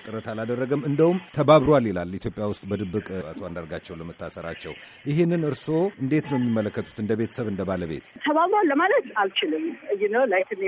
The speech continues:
Speaker 2: ማ-፣ ማ-፣ ማውቀው ኤቪደንስም የለኝም፣ እም፣ እና እንደዚህ አይነት ለመናገር ያቅተኛል።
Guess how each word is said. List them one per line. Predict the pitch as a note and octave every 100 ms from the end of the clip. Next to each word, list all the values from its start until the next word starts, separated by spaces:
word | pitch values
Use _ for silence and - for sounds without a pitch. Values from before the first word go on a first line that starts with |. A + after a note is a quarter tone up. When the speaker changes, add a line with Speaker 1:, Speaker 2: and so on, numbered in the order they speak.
| F#3+
Speaker 2:
ማ-፣ | G#3
ማ-፣ | G3+ G#3 G3 F#3+
ማውቀው | G3 - G#3
ኤቪደንስም | G3 - B3 G#3
የለኝም፣ | G#3 B3+ C#4 F#4
እም፣ | C4 G#3+ G#3 F#3+ F3+ - -
እና | A3 B3
እንደዚህ | A3 G#3+
አይነት | G#3 A3 - A3 G3
ለመናገር | G3+ G#3 G3+ G#3 G4+
ያቅተኛል። | F3 - E4+ D#4+ C#4+